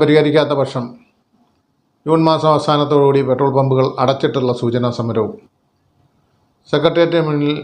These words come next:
സൂചനാ സത്യാഗ്രഹവും ഒക്കെ നടത്താനുള്ള തീരുമാനത്തിലാണ് All Kerala Federation of Petroleum Traders-ിൻ്റെ തീരുമാനം.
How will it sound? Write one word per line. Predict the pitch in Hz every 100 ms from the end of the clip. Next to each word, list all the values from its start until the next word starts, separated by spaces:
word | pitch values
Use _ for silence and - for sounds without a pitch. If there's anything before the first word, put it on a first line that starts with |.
| - _ _ _ -
സൂചനാ | 143 151 151 147 -
സത്യാഗ്രഹവും | 123 139 135 135 135 131 - _ 135
ഒക്കെ | 147 135
നടത്താനുള്ള | 123 131 131 127 120
തീരുമാനത്തിലാണ് | 123 127 127 117 120 123 117 - 160
All | -
Kerala | 131 131 123
Federation | 123 127 135
of | 123
Petroleum | 123 123 120 117
Traders-ിൻ്റെ | 113 110 110 120 113
തീരുമാനം. | 110 101 101 87